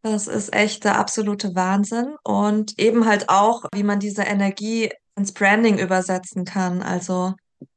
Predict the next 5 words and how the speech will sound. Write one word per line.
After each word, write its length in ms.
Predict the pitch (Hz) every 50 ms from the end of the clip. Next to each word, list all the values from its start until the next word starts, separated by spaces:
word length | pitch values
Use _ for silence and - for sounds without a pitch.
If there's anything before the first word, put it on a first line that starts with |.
| _ _ _ _
welche 380 | - 202 202 208 202 - 190 190
Farben, 680 | 185 - - - 202 196 190 196 196 196 190 190 196
Schriftarten, 1300 | 196 - - 202 196 196 196 - - - - 170 175 180 180 180 - 180 175 175 175 175 175 180 185 185 180 _ _ _ _ _ _ _ _ _
welche 220 | - 185 185 - 185
Bildsprache 1000 | 190 190 185 190 185 - - - - - 170 170 170 170 170 170 165 165 165